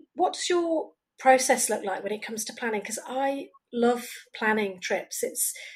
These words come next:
just, I remember back when I was kind of early twenties, late teens, I just remember going to,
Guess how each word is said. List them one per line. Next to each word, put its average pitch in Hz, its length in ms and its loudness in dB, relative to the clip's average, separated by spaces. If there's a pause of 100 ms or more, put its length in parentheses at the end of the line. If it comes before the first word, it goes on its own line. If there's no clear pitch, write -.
(200)
just, - 260 -4 (100)
I - 60 0
remember 233 320 2
back - 380 -2
when 202 480 2 (160)
I 202 80 0
was 196 400 -6 (360)
kind 202 160 -4
of 185 200 -6 (180)
early 220 220 -2
twenties, 233 580 -2
late 208 200 2
teens, 208 460 0
I 214 120 2
just 226 180 -4
remember 247 260 -2
going 220 440 0
to, 202 260 0